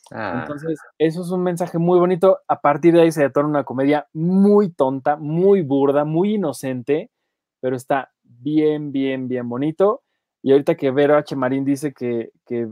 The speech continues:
Speaker 2: se la pasó muy bien volviendo a ver Hannah Montana, yo ya vi Stan Raven, ya vi Lizzie McGuire, ya vi Zack y Cody en Disney Channel, digo, en Disney Plus.
Speaker 1: <laughs>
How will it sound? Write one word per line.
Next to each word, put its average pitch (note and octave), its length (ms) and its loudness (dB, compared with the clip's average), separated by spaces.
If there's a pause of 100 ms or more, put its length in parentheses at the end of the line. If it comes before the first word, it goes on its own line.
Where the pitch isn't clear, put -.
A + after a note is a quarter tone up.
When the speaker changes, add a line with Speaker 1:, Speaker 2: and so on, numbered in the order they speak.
(380)
Speaker 2:
se - 140 -4
la B2 100 -4
pasó B2+ 220 -8
muy C#3 160 -2
bien C#3 220 -2
volviendo B2+ 340 -2
a B2 60 -2
ver B2+ 200 0
Hannah C3+ 160 -6
Montana, D3 580 -2 (400)
yo C#3 120 2
ya D3 160 6
vi C#3+ 360 2
Stan A2 340 -10
Raven, E3+ 540 0 (120)
ya B2 240 -4
vi A#2+ 420 -4
Lizzie A#2+ 300 -8
McGuire, D3+ 760 2
ya A#2+ 200 -8
vi A#2+ 140 -6
Zack - 280 -10
y G#2+ 40 -14
Cody G3+ 540 4
en B2+ 160 -6
Disney A#2+ 320 -6
Channel, D#3 640 -2
digo, B2+ 180 -4
en C3 60 -4
Disney C3+ 240 -4
Plus. F3 480 2
Speaker 1:
<laughs> - 40 -20